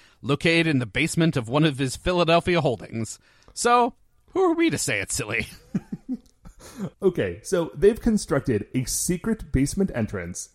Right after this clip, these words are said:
Speaker 2: to an underground baseball stadium.
Speaker 1: Uh, yes.
Speaker 2: That is unbelievable.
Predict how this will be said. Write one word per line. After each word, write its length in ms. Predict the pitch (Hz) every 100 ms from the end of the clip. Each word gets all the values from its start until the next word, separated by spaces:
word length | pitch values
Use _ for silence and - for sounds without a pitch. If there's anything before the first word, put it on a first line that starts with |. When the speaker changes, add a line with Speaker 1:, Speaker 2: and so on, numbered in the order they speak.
| _ -
Speaker 2:
to 180 | 143
an 140 | 127 113 -
underground 840 | 156 214 196 143 139 151 165 165
baseball 440 | 135 110 - 92 90
stadium. 680 | - 101 90 92 - 131 - _ _ _ _
Speaker 1:
Uh, 320 | - - - 98
yes. 520 | 127 170 - - - - _ - - - -
Speaker 2:
That 340 | 120 151 - -
is 360 | - 156 139 -
unbelievable. 1120 | 120 110 120 117 107 104 104 104 95 - 135